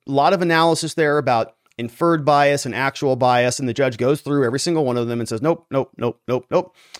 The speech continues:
Juror fifty's sworn testimony did not reveal that he was actual, actually partial, you know, that he had one bias one way or the other.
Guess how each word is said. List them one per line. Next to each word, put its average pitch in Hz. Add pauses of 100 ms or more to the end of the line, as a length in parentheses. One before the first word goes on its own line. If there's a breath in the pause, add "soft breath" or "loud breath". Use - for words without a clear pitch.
(140 loud breath)
Juror 220
fifty's 220
sworn 202
testimony 196 (220 loud breath)
did 143
not 151
reveal 147 (220)
that 135
he 143
was 127 (100)
actual, 185 (260)
actually 170
partial, 170 (300)
you 135
know, 135
that 127
he 127
had 147
one 160
bias 147
one 156
way 151
or 156
the 143
other. 139